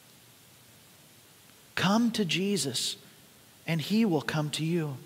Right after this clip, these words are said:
God restored the Israelites from their sin, from their exile, their rebellion.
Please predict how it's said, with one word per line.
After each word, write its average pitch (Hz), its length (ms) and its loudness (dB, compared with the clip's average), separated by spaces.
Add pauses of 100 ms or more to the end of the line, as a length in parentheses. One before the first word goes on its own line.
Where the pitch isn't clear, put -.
(560)
God 214 340 8
restored 226 520 8
the 208 140 6
Israelites 190 840 4 (840)
from 190 200 4
their 190 140 4
sin, 202 400 4
from 180 200 4
their 185 120 4
exile, 185 400 6
their 175 120 6
rebellion. 175 840 6